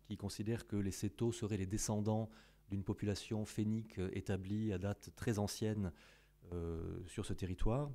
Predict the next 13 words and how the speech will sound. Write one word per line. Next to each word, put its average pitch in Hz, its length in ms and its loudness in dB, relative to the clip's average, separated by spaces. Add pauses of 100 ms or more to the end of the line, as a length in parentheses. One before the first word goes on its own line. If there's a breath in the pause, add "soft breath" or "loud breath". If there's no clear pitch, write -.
et 90 80 -4
qui - 100 -4
aurait 98 200 0
été 113 500 0
ensuite 101 480 -4
un 101 80 0
peu 113 180 0
complétée 110 580 2
par 92 280 -2
un 90 100 0
apport, 90 460 -2
euh, 85 540 -4
de - 60 -14